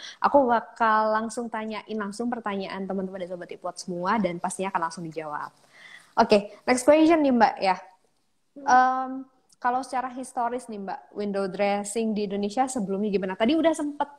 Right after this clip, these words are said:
Speaker 1: eh, ada
Speaker 2: Hmm.
Speaker 1: briefly ya ngejelasin dan
Speaker 2: Ya.
Speaker 1: nyeritain. Mungkin boleh dijelasin lebih panjang lagi nih, Mbak.
Speaker 2: Hmm.
Speaker 1: Secara historical sendiri sebenarnya window dressing di Indonesia seperti apa sih? Karena,
Speaker 2: Hmm.
Speaker 1: eh, balik lagi tadi juga sempat dibahas sama Mbak Jo.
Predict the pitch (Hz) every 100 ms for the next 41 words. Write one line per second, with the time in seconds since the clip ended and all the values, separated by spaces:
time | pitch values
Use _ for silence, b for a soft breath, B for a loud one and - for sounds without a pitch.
0 | _ - 269 269 269 262 247 208 208 262
1 | 226 247 269 262 247 226 220 208 208 196
2 | 190 208 233 208 202 226 208 202 208 208
3 | 269 240 208 202 190 185 196 202 208 220
4 | 208 196 208 196 202 196 202 208 208 220
5 | 202 277 285 - 262 - - 220 220 233
6 | - 226 233 - 254 247 254 262 202 208
7 | 339 247 302 240 190 180 190 196 185 180
8 | 180 180 247 285 - - 156 147 - 180
9 | 208 208 269 285 240 208 - 202 185 185
10 | 190 185 214 269 190 214 220 185 185 180
11 | 175 - 175 180 170 165 160 180 214 -
12 | - - 180 175 170 175 151 151 220